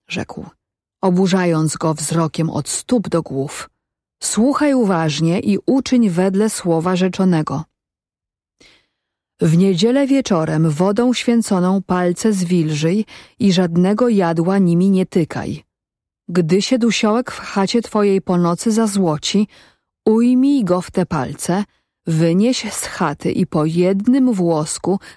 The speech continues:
na cztery strony świata rozrzucaj. Rozwieją się te włosy po obszarach ziemskich i już się nigdy w warkocz nie splotą. W ten sposób pozbędziesz się dusiołka,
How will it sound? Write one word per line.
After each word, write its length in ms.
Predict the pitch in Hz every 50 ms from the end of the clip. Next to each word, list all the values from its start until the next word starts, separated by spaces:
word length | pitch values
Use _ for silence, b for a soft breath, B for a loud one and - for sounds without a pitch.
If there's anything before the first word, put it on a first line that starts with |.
| B B
na 180 | 175 160 156 -
cztery 520 | - - - - 202 208 214 226 262 254
strony 420 | - - - 202 190 180 170 160
świata 460 | 156 - - - 147 151 - - 151 151
rozrzucaj. 840 | 151 151 151 151 147 160 156 147 - - - - - 170 175 - _ _ _ _ _ _ _ _ _ _ _ _ B B B B B B
Rozwieją 680 | 190 202 190 170 175 175 185 196 196 202 220 233 240
się 140 | - - 208
te 140 | - 214 202
włosy 480 | 196 202 208 208 208 202 - - 240
po 180 | - - 208 196
obszarach 480 | 185 - - - 208 202 190 180 165 160
ziemskich 720 | 156 180 170 165 165 160 - - - 214 226 220 - B B B B B B
i 60 | 202
już 220 | 202 202 190 160 -
się 240 | - - 170 156 160
nigdy 580 | 165 180 202 233 247 233 226 240 233 247 240
w 100 | 202 165
warkocz 500 | 160 175 175 180 175 - 180 170 - -
nie 100 | 170 160
splotą. 640 | - - - 165 160 151 - - - 78 107 170 170 _ _ _ _ _ _ _ _ _ _ _ _ _ _ B B B B
W 80 | - -
ten 160 | 208 208 190
sposób 540 | - - - 226 226 - 247 226 - - -
pozbędziesz 640 | - 226 202 190 185 226 220 196 170 151 160 156 -
się 180 | - - 170
dusiołka, 640 | 160 165 151 - - 170 147 151 151 - - - -